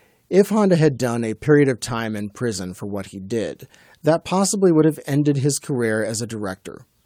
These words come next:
This is obviously significant because he wouldn't have made the movies that a great many people enjoy and appreciate.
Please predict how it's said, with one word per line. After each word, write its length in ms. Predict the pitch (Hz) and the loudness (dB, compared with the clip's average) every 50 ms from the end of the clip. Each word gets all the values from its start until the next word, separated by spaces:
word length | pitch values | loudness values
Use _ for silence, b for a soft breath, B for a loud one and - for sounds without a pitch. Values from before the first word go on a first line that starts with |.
| b b b b b b b b | b b b b b b b b
This 200 | - 156 156 143 | -2 0 2 2
is 180 | 185 165 160 - - | 2 2 0 -2 -2
obviously 520 | 160 165 180 175 165 185 175 165 - 185 170 | 0 0 0 4 4 4 4 4 2 2 2
significant 680 | 143 170 156 139 147 151 139 135 127 - 95 85 - | 2 0 2 4 4 4 2 2 -2 -6 -8 -8 -10
because 260 | 104 101 117 120 117 | -10 -10 -8 -6 -4
he 80 | 135 131 | -4 -2
wouldn't 320 | 127 131 160 175 185 180 | 2 4 4 4 6 4
have 160 | 170 180 147 | 4 2 0
made 300 | 131 131 127 127 131 123 | 0 0 2 2 0 0
the 40 | 117 | -2
movies 540 | 113 113 117 117 110 110 113 113 107 110 b b b b b | -4 -4 -4 -4 -2 -2 -4 -4 -4 -6 b b b b b
that 160 | - 123 120 | -2 -2 0
a 60 | 113 110 | -2 -4
great 300 | 110 113 120 151 180 160 | -4 -2 0 0 0 0
many 240 | 131 127 123 123 | -2 -2 -2 -4
people 360 | 117 - 117 113 - 113 110 110 | -4 -4 -6 -6 -4 -4 -4 -4
enjoy 300 | 110 104 92 101 98 98 | -4 -6 -6 -6 -6 -6
and 100 | 95 95 | -6 -8
appreciate. 680 | 95 92 - - 120 107 - - 73 52 - - - - | -8 -8 -6 -6 -6 -6 -6 -8 -10 -12 -12 -14 -18 -20